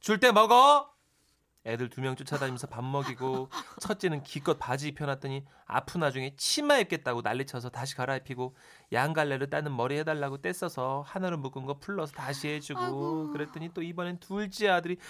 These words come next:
Speaker 1: 세수하다가 내복 다 젖었다고 하면서 축축하다고 난리치고 아우, 정말 정신이
Speaker 2: 와.
Speaker 1: 하나도 없더라고요.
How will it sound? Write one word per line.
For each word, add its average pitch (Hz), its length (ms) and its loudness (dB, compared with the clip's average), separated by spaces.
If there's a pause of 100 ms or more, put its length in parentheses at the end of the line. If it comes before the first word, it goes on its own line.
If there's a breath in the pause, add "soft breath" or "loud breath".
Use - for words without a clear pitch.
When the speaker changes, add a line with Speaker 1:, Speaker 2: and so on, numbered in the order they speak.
(120 loud breath)
Speaker 1:
세수하다가 180 760 2
내복 170 340 2
다 220 160 2
젖었다고 247 800 2
하면서 185 220 2
축축하다고 180 680 2
난리치고 180 800 -2 (400 loud breath)
아우, 480 340 10
정말 226 220 4
정신이 190 340 -2
Speaker 2:
와. 180 220 4
Speaker 1:
하나도 285 240 8
없더라고요. 151 480 0